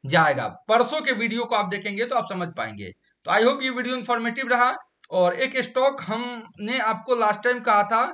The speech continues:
अ, नवकार corporation, शायद आपको याद हो। तो नवकार corporation के जितने भी buyer हैं, वो चाहें तो यहाँ profit booking कर सकते हैं, क्योंकि एक healthy trend आपको दिख चुका है और ये ट्रेंड जो है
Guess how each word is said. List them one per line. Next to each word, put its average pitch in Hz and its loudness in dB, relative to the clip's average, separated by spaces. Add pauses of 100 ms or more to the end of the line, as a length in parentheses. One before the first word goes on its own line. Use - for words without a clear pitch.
(360)
अ, 160 2
नवकार 254 6
corporation, 233 0
शायद 220 0
आपको 196 -2
याद 208 2
हो। 233 2 (420)
तो 202 -2
नवकार 240 6
corporation 233 0
के 240 -4
जितने 208 -4
भी 247 -4
buyer 220 6
हैं, 247 -4
वो 240 -4
चाहें 220 0
तो 233 -2
यहाँ 208 0
profit 202 0
booking 190 -6 (380)
कर 196 6
सकते 151 -4
हैं, 151 -6
क्योंकि 202 -8
एक 226 -2 (100)
healthy 214 -2
trend 226 -2
आपको 208 0
दिख 233 -6
चुका 240 -2
है 277 -2 (420)
और 180 0
ये 220 4
ट्रेंड 247 -2
जो 262 -2
है 247 2